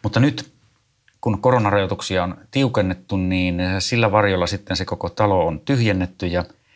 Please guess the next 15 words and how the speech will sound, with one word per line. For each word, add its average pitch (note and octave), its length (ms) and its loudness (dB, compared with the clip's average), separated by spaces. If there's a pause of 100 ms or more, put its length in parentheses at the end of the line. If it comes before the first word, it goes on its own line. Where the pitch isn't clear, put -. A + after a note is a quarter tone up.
(160)
iso G#2+ 300 2
osa G2 200 2
tästä F2+ 340 -4
mielenosoittajien F2+ 840 -2 (520)
barrikaadirekvisiitasta F#2 1500 0
on D#2+ 60 -4
myös D#2+ 300 -6 (100)
viety E2+ 380 -6 (140)
pois. - 560 -4 (1120)
Eli F#2+ 440 -4 (500)
niin G2 160 0
kuin F#2 260 -6
televisio-ohjelmaa F2+ 880 0
ajatellen D#2+ 560 -2 (340)
kuvattavaa D#2+ 1000 -2